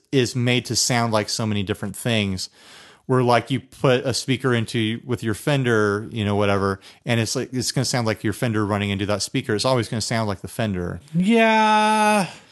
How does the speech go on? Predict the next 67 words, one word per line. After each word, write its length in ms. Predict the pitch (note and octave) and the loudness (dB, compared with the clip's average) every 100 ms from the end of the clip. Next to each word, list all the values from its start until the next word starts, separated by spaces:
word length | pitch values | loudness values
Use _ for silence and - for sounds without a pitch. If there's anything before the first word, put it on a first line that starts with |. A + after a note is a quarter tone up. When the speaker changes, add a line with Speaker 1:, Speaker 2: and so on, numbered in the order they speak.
| _ - | _ 0
Speaker 1:
Like, 320 | B2+ A#2 - | 2 2 2
this 340 | C#3+ C3+ - - | 2 2 -2 0
amp 260 | C3 B2 | 2 2
is 220 | C#3 A#2+ A2 | 2 2 2
meant 360 | A#2 A#2 A#2 | 0 0 -2
to 260 | - A#2 A2 | -2 0 2
sound 260 | - B2 | 0 0
like 140 | A2+ A2 | -2 -4
a 40 | |
few 160 | - A2+ | -4 -4
different 280 | G2+ A2+ - | -4 -6 -4
things, 360 | A#2 A2 G#2 | 0 0 0
so 140 | - A#2 | 0 2
Speaker 2:
I 60 | |
Speaker 1:
you 100 | E3 | 4
have 80 | A2 | 4
Speaker 2:
guess. 400 | C#3+ C#3 C#3 C#3 | 6 6 6 4
Speaker 1:
a 20 | |
speaker 200 | A#2+ B2+ | 4 2
that 160 | G#2+ G#2+ | 2 2
has, 400 | G#2+ G#2+ G2 - - - - - - - _ _ | 2 2 0 -6 -18 -20 -20 -20 -20 -20 _ _
it 260 | - D3+ C#3+ | 0 2 4
might 200 | D3+ D3+ | 2 4
not 140 | D3 | 4
Speaker 2:
Right, 160 | F#3 D#3+ | 6 6
Speaker 1:
be 100 | C#3+ | 6
Speaker 2:
it's 140 | C#3 | 6
Speaker 1:
a 60 | - | 4
Speaker 2:
a, 60 | F#3+ | 4
it's 80 | - | 4
Speaker 1:
better 300 | D3+ D#3 - | 6 8 6
Speaker 2:
a 60 | |
Speaker 1:
speaker 380 | D#3+ D#3+ D3 D3+ | 6 4 4 2
compared 460 | C#3 B2 C3+ C3+ B2+ | 2 2 4 4 4
to, 340 | C3 A#2+ A#2 | 4 4 4
you 140 | B2+ | 2
know, 100 | A#2 | 2
whatever 300 | A2+ A#2 A#2 | 4 4 2
you'd 180 | A2+ G#2+ | 0 -2
put 160 | B2+ A#2+ | -2 -2
in, 160 | A#2 | 0
like, 240 | A2 A2 - | 0 -2 0
your 140 | A2+ | -2
favorite 320 | G2+ A#2+ A2 | 0 0 -2
classic 400 | - A2 G2+ G2+ | 0 0 0 -6
tube 240 | - F#3+ D3 | -4 -4 -4
speaker. 480 | - A2+ A2+ G2 A#2+ | -4 -2 0 0 2
Speaker 2:
Right. 380 | C#3 C#3 C3 A2 | 2 6 6 4
Speaker 1:
Tube, 320 | D#3+ C#3+ - | 2 0 -4
tube 200 | C#3 D#3 | 0 4
amp. 120 | B2+ | 4
Speaker 2:
It's 80 | A#2 | 4
a 80 | F3 | 4
neutral 520 | D3+ D3+ D3+ D3 A#2+ | 4 4 2 0 0
speaker. 540 | - - A2+ - - | 0 0 -2 0 2
Speaker 1:
Right, 240 | B2+ A#2 G#2 | 4 4 4
right. 300 | A2 G#2 G2 | 2 2 2
Speaker 2:
It's 100 | G2 | 0
probably, 460 | E3 D#3+ E3 D#3 | 2 4 4 4
like, 180 | D3 C#3 | 4 2
maybe 340 | C3 C#3 C#3 | 2 2 2
more 200 | C#3 C3+ | 0 0
similar 400 | B2+ - C3 C3 | 0 0 2 2
to 80 | B2+ | 0
the 80 | A2+ | 0
s-, 180 | G#2+ - | 0 0
uh, 240 | A#2+ B2 | -2 -4